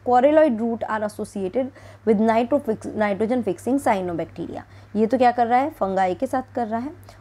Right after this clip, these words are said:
और ये क्या बना रहा है? It making the coralloid root,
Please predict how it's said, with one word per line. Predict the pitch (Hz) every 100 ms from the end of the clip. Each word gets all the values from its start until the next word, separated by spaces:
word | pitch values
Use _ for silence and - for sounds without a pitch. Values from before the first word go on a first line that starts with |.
| -
और | 214
ये | 240
क्या | 277 320
बना | 330 233 208 226 220
रहा | 240
है? | 302 -
It | - -
making | 214 190 202 240 214
the | 226 - 208
coralloid | 202 202 226 208 185 180 180 214 247 240 - - - 180 180 180
root, | 240 208 208 247 285